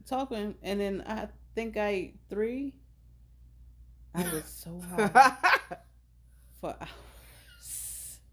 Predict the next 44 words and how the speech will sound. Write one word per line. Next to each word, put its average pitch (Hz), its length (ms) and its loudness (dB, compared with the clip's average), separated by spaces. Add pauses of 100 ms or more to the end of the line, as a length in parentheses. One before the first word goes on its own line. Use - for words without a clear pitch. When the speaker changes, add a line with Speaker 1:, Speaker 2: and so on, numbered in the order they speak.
Speaker 1:
<laughs> - 220 4 (480)
I 294 80 4
was 247 220 0
like, 277 160 6
"Oh 285 180 8
my 247 240 4 (100)
God." 208 640 2 (320)
Speaker 2:
You 302 180 6
said 262 140 8
for 202 80 8
hours. 196 420 6 (160)
Speaker 1:
I - 1200 -4
said, - 40 -16 (280)
"What 320 220 -10
in 226 100 -4
the 220 80 -4
world?" 262 800 -2
Speaker 2:
And 185 120 6
I 226 120 6
had 196 260 4
two 302 260 6
of 214 80 6
those. 165 520 4
Never 214 380 6
have 208 280 4 (380)
had 202 500 2
been 190 200 4
doing 208 300 6
that 196 180 2
ever 190 240 2
in 180 60 -4
my 175 120 4
<laughs> - 80 0
life. 349 440 10 (460)
Speaker 1:
I - 40 -4
only 233 200 -2
had 175 300 0
one 180 240 -4
other, 175 320 -2 (160)
one 180 220 -4
other 170 180 -4
edible 147 300 -4
that 147 120 -4
my 143 200 -6